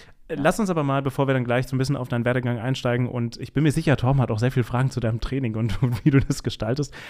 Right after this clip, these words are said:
Speaker 1: äh, und sonst den Dingen. Lass uns aber auf unsere Einstiegsfragen, äh, zu sprechen kommen.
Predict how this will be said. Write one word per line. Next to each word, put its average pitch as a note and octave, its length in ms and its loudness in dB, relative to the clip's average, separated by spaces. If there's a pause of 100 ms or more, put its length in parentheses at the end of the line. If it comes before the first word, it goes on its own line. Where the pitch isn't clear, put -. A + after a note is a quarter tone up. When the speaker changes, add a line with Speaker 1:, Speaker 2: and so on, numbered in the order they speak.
(200)
Speaker 1:
äh, B2 100 0
und A#2+ 200 -2
sonst B2 280 -2
den A2 140 -2
Dingen. A2+ 140 -2
Lass A#2+ 180 0
uns C#3+ 120 0
aber B2 160 -2
auf A#2+ 120 -6
unsere A#2 240 -6
Einstiegsfragen, G#2+ 600 -6 (260)
äh, A2+ 100 -4
zu A2 140 -4
sprechen G2 300 -8
kommen. - 180 -14